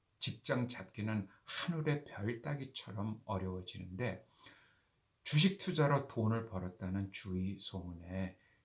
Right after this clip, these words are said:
그 빚을 내면서까지 투자한다고 합니다. 그야말로 세계, 세계가 인정하는 그 한국의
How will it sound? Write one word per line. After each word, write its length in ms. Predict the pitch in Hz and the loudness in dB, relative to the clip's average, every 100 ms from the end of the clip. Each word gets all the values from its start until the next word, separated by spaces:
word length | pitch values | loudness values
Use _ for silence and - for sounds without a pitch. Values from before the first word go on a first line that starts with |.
| - | -12
그 260 | 101 90 - | -8 -8 0
빚을 580 | 127 120 - 151 147 - | 4 4 4 2 2 -4
내면서까지 1300 | 101 92 80 90 117 123 123 - 95 92 - 160 185 - _ | -6 -4 -2 2 4 4 0 -6 -12 -8 -4 -2 -2 -8 _
투자한다고 1500 | - - - 107 101 - _ _ _ _ _ - 107 101 110 104 | -14 -10 -6 -6 -8 -12 _ _ _ _ _ -6 -6 -6 -8 -8
합니다. 440 | 98 87 - - _ _ _ _ _ _ _ _ _ _ _ _ _ _ _ | -10 -14 -20 -20 _ _ _ _ _ _ _ _ _ _ _ _ _ _ _
그야말로 460 | 127 117 117 113 113 | 4 6 6 6 4
세계, 720 | - 101 101 107 - 117 - | 4 2 2 0 -2 -6 -2
세계가 520 | - 95 98 101 104 | 0 2 2 0 0
인정하는 760 | 104 95 92 92 87 92 113 - - - - | 2 2 2 -2 -2 0 0 0 -8 -20 -12
그 120 | - | -4
한국의 840 | 101 - 117 143 143 - 143 139 | -2 2 4 4 2 0 -2 -2